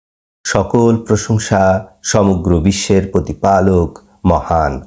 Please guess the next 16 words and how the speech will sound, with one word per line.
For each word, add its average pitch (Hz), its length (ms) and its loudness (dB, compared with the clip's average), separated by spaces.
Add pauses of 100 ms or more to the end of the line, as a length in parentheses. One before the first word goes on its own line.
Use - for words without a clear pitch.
আল্লাহর 110 560 0
জন্য। 76 500 -2 (640)
রহমান 110 720 2
ও 107 120 2
রাহিম 117 680 2 (200)
আল্লাহ 117 300 2
তাআলার 87 340 0
নামে 90 640 0 (140)
সূরা 80 600 0
আল-লাইল 82 880 2 (200)
এর 76 240 0
বাংলা 78 840 0
সরল 117 600 2
অনুবাদ 73 640 0 (240)
শুরু - 300 -2
করছি। - 580 -8